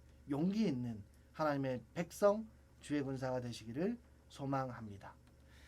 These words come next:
이 시간에 함께 기도할 텐데요. 어, 하나님을 향한 믿음, 이 신앙과 굳건한 마음,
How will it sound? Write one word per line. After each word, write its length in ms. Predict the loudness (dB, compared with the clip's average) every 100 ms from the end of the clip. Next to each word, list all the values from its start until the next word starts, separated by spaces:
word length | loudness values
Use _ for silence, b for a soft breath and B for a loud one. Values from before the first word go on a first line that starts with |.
| B B B B
이 60 | -10
시간에 260 | 0 6 6
함께 260 | 6 2
기도할 440 | -2 2 6 6 4
텐데요. 640 | 0 0 2 4 2 0 -8 -20 -18
어, 340 | -14 -14 -16 -18 -8
하나님을 500 | 4 6 6 6 4
향한 380 | 4 4 2 2
믿음, 440 | 2 4 2 0 -8 -18 b b b b
이 220 | 2 4
신앙과 800 | 2 0 2 4 4 4 4 2 -4 -16 -10
굳건한 600 | -10 -4 2 6 6 6
마음, 320 | 2 -2